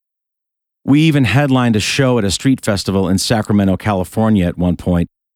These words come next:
following a Motley Crue tribute band, and we actually held our own in front of a rowdy crowd of thousands.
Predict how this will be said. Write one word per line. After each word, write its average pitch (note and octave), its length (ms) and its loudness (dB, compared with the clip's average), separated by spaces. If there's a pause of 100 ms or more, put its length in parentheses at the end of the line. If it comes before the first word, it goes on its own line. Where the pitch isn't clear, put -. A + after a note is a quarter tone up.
(220)
following B2 440 0
a F#2+ 60 2
Motley G#2+ 480 2
Crue A2+ 280 0
tribute G#2+ 400 0
band, D2+ 380 -6 (480)
and A2 120 2
we A2 100 4
actually B2+ 320 0
held A#2 320 -2
our G2 180 0
own G#2 220 0
in D#2+ 80 -2
front G2 220 -2
of F2+ 80 -4
a F#2 40 -2
rowdy G2 520 0
crowd F#2 360 -2
of F2 100 -6
thousands. F2 680 -6